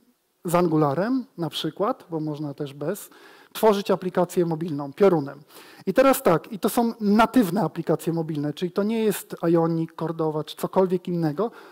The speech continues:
to jest natywna aplikacja, czyli tworzymy natywną aplikację i mamy dostęp do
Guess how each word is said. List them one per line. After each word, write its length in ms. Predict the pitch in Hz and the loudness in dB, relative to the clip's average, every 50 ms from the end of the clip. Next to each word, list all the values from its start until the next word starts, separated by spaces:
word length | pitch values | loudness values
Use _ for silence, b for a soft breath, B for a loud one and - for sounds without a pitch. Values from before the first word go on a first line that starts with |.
| B B | B B
to 80 | 180 | 0
jest 100 | 170 - | 2 4
natywna 580 | 202 196 202 202 - 247 247 214 226 226 226 190 | 4 4 4 4 4 2 2 2 2 0 0 0
aplikacja, 580 | 185 - - 180 - - 175 156 - - 135 | -2 -4 -4 -2 2 2 2 2 2 -2 -8
czyli 180 | - - 175 165 | -8 -10 -12 -12
tworzymy 640 | - - - 185 175 175 196 202 202 214 269 294 277 285 B B B B B | -8 -4 -2 -2 -2 0 0 0 0 2 2 2 2 0 B B B B B
natywną 480 | 180 - - - 226 214 214 208 202 190 | 0 0 0 0 -2 -4 -2 0 0 0
aplikację 580 | 175 - 190 185 - 175 151 - - 165 - - b b b b b | 0 -2 -4 -2 0 0 -2 -2 -4 -10 -12 -14 b b b b b
i 80 | b 175 | b 2
mamy 280 | 175 196 202 196 190 180 | 4 6 6 4 4 4
dostęp 500 | 175 208 196 - - 220 220 214 208 202 | 4 4 2 2 0 -2 -2 -2 -2 0
do 280 | 185 190 190 190 190 | 2 4 4 4 2